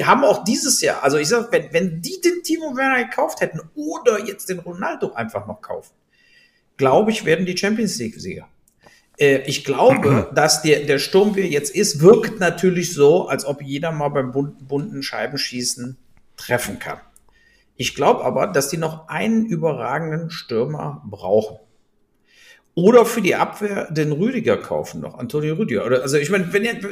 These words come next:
Speaker 1: wenn man jetzt sagt, Bayern hat Geld und die wollen jetzt wirklich die Champions League gewinnen, dann müssen sie noch einen holen.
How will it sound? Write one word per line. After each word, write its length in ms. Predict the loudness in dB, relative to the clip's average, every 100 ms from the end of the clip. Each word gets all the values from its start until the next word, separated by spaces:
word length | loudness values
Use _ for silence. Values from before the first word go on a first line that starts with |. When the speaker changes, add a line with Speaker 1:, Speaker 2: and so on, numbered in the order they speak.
| -10
Speaker 1:
wenn 300 | -10 -10 -8
man 120 | -6 -6
jetzt 180 | -4
sagt, 280 | -2 -4 -4
Bayern 300 | -4 -2 -2
hat 200 | -4 -10
Geld 420 | -2 2 2 0 -4
und 240 | -10 -8
die 300 | -6 -6 -6
wollen 320 | -6 -2 -2
jetzt 300 | -2 -6 -8 _ _ 4
wirklich 320 | 6 6 2
die 100 | 0
Champions 380 | 0 2 -2 -6
League 120 | -6
gewinnen, 340 | -4 -2 -2 -4 -12 _ _ _ _ _ _ _ _ _ _ _ _ _ _ _
dann 140 | 2 4
müssen 200 | 4 4
sie 100 | 4
noch 500 | 6 6 4 -4 -4
einen 340 | -2 0 -2
holen. 260 | -2 -6